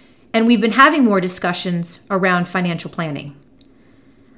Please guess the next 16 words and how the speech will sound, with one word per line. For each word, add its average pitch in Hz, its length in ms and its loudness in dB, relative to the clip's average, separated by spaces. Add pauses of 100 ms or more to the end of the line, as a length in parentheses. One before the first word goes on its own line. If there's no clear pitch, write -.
(120)
I'm 226 120 4
surprised 220 840 2
by 196 120 0
these 196 180 0
conversations 202 880 -2
and 190 200 -6
questions 180 840 -4 (1160)
and 208 140 2
we 233 80 6
will 240 100 4
talk 247 300 4
about 180 240 -2
these 180 200 -4
throughout 175 280 -2
the 180 40 -10
podcast. - 760 -6